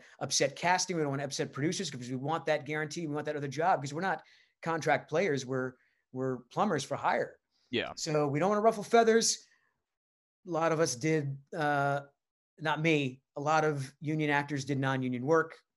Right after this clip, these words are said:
Speaker 1: or they went in behind everyone else and, and still gave the video games companies the power. So, you know, I, I, I, I have done a couple of games since, uh, uh, the the, the deals feel good about doing it, but, um,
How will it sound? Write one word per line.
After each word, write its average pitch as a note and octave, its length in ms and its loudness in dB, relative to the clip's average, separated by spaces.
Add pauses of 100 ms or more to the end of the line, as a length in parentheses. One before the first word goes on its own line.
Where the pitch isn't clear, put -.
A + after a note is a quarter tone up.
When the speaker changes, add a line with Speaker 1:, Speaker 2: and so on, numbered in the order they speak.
(240)
Speaker 1:
or A#2+ 60 -12
they A#2 100 -6
went B2 260 -4
in C#3 340 0
behind B2 260 -8
everyone B2 200 -6
else D#3 260 -2 (400)
and, C3 240 -8
and C#3+ 200 -4
still D3+ 300 0
gave C#3+ 260 0
the B2+ 80 -4
video D3+ 160 0
games C3 220 -2
companies B2+ 440 -6
the C#3+ 80 -14
power. D#3 420 -2 (200)
So, C#3 460 2 (460)
you D3 100 -2
know, A#2+ 240 -4
I, C3+ 280 -4
I, B2+ 380 -6 (120)
I, C3+ 180 -8 (100)
I C#3+ 40 2
have C#3+ 140 -2
done F3 160 4
a E3+ 40 0
couple E3+ 200 0
of D#3+ 60 0
games D3+ 300 0
since, - 640 0
uh, C3+ 260 -2 (140)
uh, C3 80 -10 (240)
the B2+ 400 -6 (520)
the, B2+ 480 -10 (240)
the B2+ 140 -10
deals C#3 360 -2
feel B2+ 240 -4
good D3+ 500 2
about C3+ 220 -2
doing E3 240 0
it, C3+ 120 -4
but, C3+ 220 -2 (520)
um, B2+ 440 -6